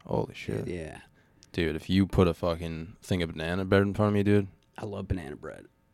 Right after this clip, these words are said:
Speaker 1: With, like, the nuts and
Speaker 2: M-,
Speaker 1: shit?
Speaker 2: oh, banana nuts? Yeah.
Speaker 1: Oh, dude.
Speaker 2: Dude, banana nut muffin, big fan.
Speaker 1: Bro, my mom will buy those, uh,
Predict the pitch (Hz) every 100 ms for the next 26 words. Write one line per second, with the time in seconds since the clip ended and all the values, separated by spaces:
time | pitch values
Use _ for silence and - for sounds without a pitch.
0 | _ _ _ 92 87 82 73 78 87 -
1 | - 135 110 127 104 104 107 107 98 101
2 | 135 - - 104 107 78 - 90 82 69
3 | - 117 95 98 104 104 101 85 95 -
4 | 120 98 92 - 85 76 87 80 82 82
5 | 87 85 82 80 80 80 78 76 80 85